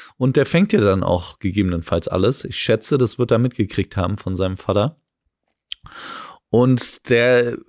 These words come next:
ja, der hat ja, ganz doof ist er auch nicht. Er hat ja, hat's ja dann, äh, nach Stanford geschafft und, ähm, hat da ja dann schon sämtliche Rekorde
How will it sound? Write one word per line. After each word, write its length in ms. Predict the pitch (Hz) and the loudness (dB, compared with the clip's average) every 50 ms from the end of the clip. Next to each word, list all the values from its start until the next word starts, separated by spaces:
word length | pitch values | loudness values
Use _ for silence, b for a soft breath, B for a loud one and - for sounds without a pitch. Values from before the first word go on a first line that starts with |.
| - _ | -20 _
ja, 280 | - 120 127 165 208 156 | -6 -4 -2 0 2 2
der 140 | 104 107 101 | 2 2 0
hat 160 | 104 107 - | 0 0 0
ja, 400 | - 123 123 120 120 120 123 123 123 - - - - _ _ _ - - - - - - 127 | 2 2 4 4 4 2 2 0 -4 -8 -12 -16 -20 _ _ _ -18 -18 -18 -16 -12 -8 -4
ganz 340 | 110 120 135 143 - - - | -2 2 2 2 0 2 2
doof 280 | 139 139 156 170 - | 4 4 4 4 4
ist 140 | 185 160 - | 2 2 4
er 100 | 151 131 | 4 4
auch 180 | 123 143 139 180 | 4 2 2 2
nicht. 300 | 190 202 226 220 - - | 2 2 2 0 0 0
Er 120 | 147 135 | 0 0
hat 100 | 135 - | 2 2
ja, 340 | 147 135 131 131 131 123 120 | 2 2 4 2 2 2 0
hat's 180 | 127 127 - - | 0 0 2 2
ja 100 | 131 123 | 2 2
dann, 340 | 127 127 135 135 135 131 131 | 4 2 2 2 0 0 0
äh, 320 | 123 123 123 123 120 120 | 0 2 2 2 2 2
nach 180 | 120 120 117 - | 2 2 0 0
Stanford 540 | - - 123 110 123 123 - 151 147 - | 0 0 2 2 2 2 0 -2 -2 0
geschafft 480 | - 156 - - 170 185 208 - - _ B B B B B B B B B B B B B B B B _ | -2 -4 0 2 0 0 0 -2 -14 _ B B B B B B B B B B B B B B B B _
und, 520 | - - 123 123 131 131 131 127 - - - | -4 0 2 4 4 4 2 0 -2 0 2
ähm, 640 | 127 123 123 120 120 123 117 120 117 110 107 - - - | 2 4 4 4 4 2 2 0 0 -2 -2 -6 -8 -10
hat 280 | - - 127 110 - 120 | -4 -2 -2 -2 0 -2
da 480 | 104 110 113 120 123 113 - - - _ | -2 0 0 -2 -2 -2 -4 -6 -10 _
ja 300 | - 127 120 120 117 120 | -4 -2 0 2 2 2
dann 280 | 120 120 117 123 123 117 | 2 4 4 4 4 2
schon 520 | - - 120 120 120 117 120 120 - - _ _ _ _ | 0 2 2 4 4 4 2 0 -2 -4 _ _ _ _
sämtliche 960 | - 101 98 101 110 123 117 139 180 190 190 180 - - 170 160 147 - 165 151 | -4 -4 -2 -2 0 0 2 2 2 2 0 0 -2 0 0 0 2 2 0 0
Rekorde 640 | 156 147 - - 170 170 190 160 117 104 101 - | 0 -2 -2 0 2 2 4 4 4 2 2 0